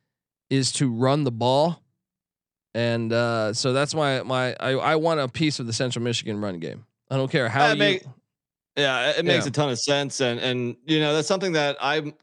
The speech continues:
Speaker 2: I might consider also. I could pivot. I mean, he's less than, than Ontario Brown for five point three K. So you, you're gonna wanna pay attention, you know, to Twitter leading up to this game, uh, 'cause, or, uh,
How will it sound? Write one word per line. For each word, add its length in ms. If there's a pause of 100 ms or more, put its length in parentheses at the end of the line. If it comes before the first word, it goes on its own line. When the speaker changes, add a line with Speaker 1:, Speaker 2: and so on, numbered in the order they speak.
(240)
Speaker 2:
I 120
might 180
consider 460
also. 420
I 160
could 220
pivot. 360
I 40
mean, 140
he's 180
less 340
than, 240
than 220
Ontario 460
Brown 360
for 100
five 220
point 180
three 160
K. 260
So 320 (920)
you, 260
you're 160
gonna 160
wanna 220
pay 180
attention, 760 (200)
you 140
know, 120
to 220
Twitter 680
leading 320
up 140
to 80
this 240
game, 460 (380)
uh, 340 (240)
'cause, 260 (100)
or, 160
uh, 120